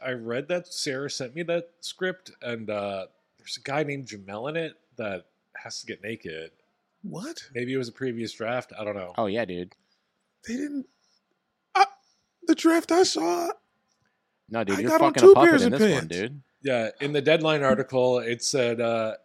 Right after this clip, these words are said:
Speaker 1: uh,
Speaker 2: Deadline?
Speaker 1: Sarah Squirm
Speaker 3: Oh, yeah.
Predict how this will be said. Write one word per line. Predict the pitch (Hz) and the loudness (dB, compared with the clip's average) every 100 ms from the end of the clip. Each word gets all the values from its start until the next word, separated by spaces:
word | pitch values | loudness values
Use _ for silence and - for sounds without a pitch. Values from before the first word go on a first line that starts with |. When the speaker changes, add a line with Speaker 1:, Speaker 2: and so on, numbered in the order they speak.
| - | -8
Speaker 1:
uh, | 113 104 101 | -4 -4 0
Speaker 2:
Deadline? | 392 427 370 208 208 302 | 8 8 8 6 6 6
Speaker 1:
Sarah | 160 175 | 6 6
Squirm | - - 151 151 | 4 2 2 4
Speaker 3:
Oh, | 143 160 | 4 2
yeah. | 127 160 - | 2 0 -2